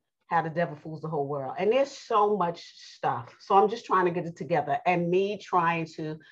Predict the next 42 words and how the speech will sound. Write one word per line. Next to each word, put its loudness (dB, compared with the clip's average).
upload, 4
um, -2
things -4
three -4
days 0
a -4
week, -4
along 2
with 0
my 4
own 0
personal -6
day-to-day -4
stuff -8
that -6
I -2
have -2
to -14
do, -6
is -6
kind 2
of 0
a 2
lot. -4
So 2
what 0
I 4
am -4
going 2
to -10
do, -4
which -6
is -6
gonna -2
benefit -2
all 0
of -2
us -2
in -4
the -4
long 2
run 2